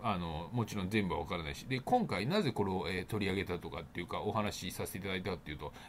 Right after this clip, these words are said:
なんと、えー、僕たちの住んでる日本にですね、えー、このティーアールスリービーが、えー、まあ、いたと、あったと、えー、目撃されたと。あ、これっていうのはだいぶやべえなって話ですよね。さっきお話ししましたけど、ブラックマンタ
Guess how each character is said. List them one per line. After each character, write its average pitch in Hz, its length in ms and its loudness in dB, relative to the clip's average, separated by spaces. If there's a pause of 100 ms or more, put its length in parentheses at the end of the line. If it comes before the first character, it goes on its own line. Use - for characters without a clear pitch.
な 190 160 8
ん 147 80 6
と、 - 280 -4 (160)
え 90 320 -6
ー、 127 40 -6
僕 175 160 6
た 180 140 6
ち - 100 -8
の 90 100 -4
住 117 160 -2
ん 92 80 -4
で 85 80 -4
る 98 100 -8
日 120 220 0
本 247 180 0
に 95 120 -4
で 85 80 -4
す 90 100 -6
ね、 90 180 -2 (320)
え 110 120 2
ー、 107 40 -2
こ 113 100 -2
の 107 100 0
テ 175 160 -2
ィ 180 100 4
ー 180 100 10
ア 147 40 10
ー - 20 10
ル 110 80 4
ス 120 180 2
リ 131 180 4
ー - 20 2
ビ 127 160 4
ー - 20 2
が、 85 220 2
え 92 240 0
ー、 - 20 0
ま 82 200 4
あ、 76 40 -4 (100)
い 113 140 -2
た 113 200 6
と、 73 260 -2
あ 113 80 10
っ 113 120 6
た 78 140 -2
と、 85 300 -6
え 98 80 4
ー、 101 40 2
目 107 240 4
撃 113 200 4
さ 104 160 4
れ 98 80 0
た 98 100 2
と。 - 240 -4 (360)
あ、 92 160 -4
こ 135 120 4
れ 175 80 4
っ - 20 -16
て - 100 0
い - 20 4
う 143 40 2
の 95 60 4
は 95 40 0
だ 127 120 6
い 190 60 4
ぶ 208 80 4
や 185 160 10
べ 196 100 8
え 170 60 10
な 98 100 6
っ 78 40 -2
て - 120 -4
話 98 280 2
で 101 60 0
す - 80 -4
よ 82 80 -4
ね。 87 100 -2
さ 175 120 4
っ 165 60 4
き 135 100 0
お 101 40 4
話 117 220 4
し - 40 -2
し 127 40 0
ま 113 80 2
し - 60 -2
た - 60 -10
け 87 40 -2
ど、 82 80 -2
ブ 120 140 4
ラ 190 100 10
ッ - 40 0
ク - 220 -2
マ 180 140 8
ン 175 60 0
タ 165 220 6